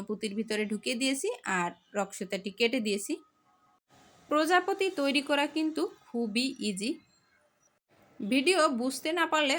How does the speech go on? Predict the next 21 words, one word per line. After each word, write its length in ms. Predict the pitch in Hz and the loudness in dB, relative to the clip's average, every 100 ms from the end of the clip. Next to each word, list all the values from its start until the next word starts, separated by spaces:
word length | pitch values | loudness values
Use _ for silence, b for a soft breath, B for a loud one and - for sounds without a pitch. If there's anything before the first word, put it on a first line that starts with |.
| - | 0
অবশ্যই 520 | 202 233 269 294 302 214 | -2 -2 -4 -2 -2 0
ধীরে 180 | 202 214 | 0 0
ধীরে 220 | 240 233 277 | 2 0 0
টেনে 260 | 220 202 208 | 0 0 0
টেনে 220 | 202 202 | -2 0
দেখবেন। 280 | 202 185 233 370 _ _ _ _ _ _ _ _ _ - | 0 0 -2 -4 _ _ _ _ _ _ _ _ _ 2
এই 160 | 262 269 | 4 4
যে 140 | 339 - | 2 2
পিছনে 440 | 247 240 269 277 294 226 | 0 0 0 0 0 2
যে 120 | 226 220 - - | 4 4 0 -2
রক্তসূতা 400 | 208 208 - 226 220 | -2 -2 -6 -2 0
দুইটি 260 | 233 226 208 | 0 0 0
দেখা 300 | 202 - 277 | 0 0 0
যাচ্ছে, 300 | 294 294 320 427 | 0 -2 -4 -2
এটা 240 | 208 214 226 | -2 -2 -2
কিন্তু 280 | 240 240 254 - | -2 -2 -2 0
ওই 100 | 202 214 | 0 -2
সুর 200 | - 269 254 | -4 -4 0
বানানোই 460 | 262 254 254 269 | 0 2 0 -2
রক্তসূতা। 560 | 277 202 - - 233 240 - _ _ _ _ _ _ _ _ _ _ _ - | -2 -4 -4 -8 -2 -4 -4 _ _ _ _ _ _ _ _ _ _ _ 0
এখন 420 | 233 247 349 | 2 2 0